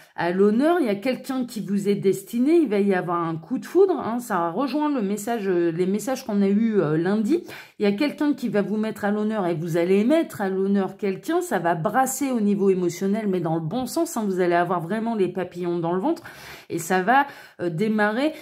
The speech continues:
Ce sera une union durable et protégée, hein, d'accord, euh, qui démarre, euh, qui va démarrer sur les chapeaux de roue, hein, on est vraiment, euh, on est vraiment là-dedans. Bon.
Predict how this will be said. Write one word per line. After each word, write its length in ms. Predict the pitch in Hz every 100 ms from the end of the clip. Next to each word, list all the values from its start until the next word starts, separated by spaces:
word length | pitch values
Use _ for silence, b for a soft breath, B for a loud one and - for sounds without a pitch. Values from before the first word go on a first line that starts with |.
| B
Ce 220 | - 302
sera 360 | 285 - 269 -
une 180 | - 214
union 400 | 220 214 220 196
durable 600 | 180 156 214 208 196 156 -
et 120 | 175
protégée, 600 | 180 170 160 185 196 349 B B
hein, 200 | - 214
d'accord, 480 | 269 196 190 294 320 B B -
euh, 1200 | 180 180 175 170 165 160 160 156 156 151 147 147
qui 180 | 147 196
démarre, 440 | 165 240 269 240 180
euh, 40 |
qui 200 | - 196
va 140 | 190
démarrer 340 | 190 214 269 339
sur 160 | 285
les 100 | 220
chapeaux 320 | 214 247 - 202
de 40 |
roue, 240 | 160 151 -
hein, 200 | 226 247
on 40 |
est 80 | 208
vraiment, 460 | 190 233 262 262 208
euh, 80 | 185
on 260 | 180 185
est 80 | 196
vraiment 240 | 208 254
là-dedans. 380 | 269 214 151 - _ -
Bon. 200 | 180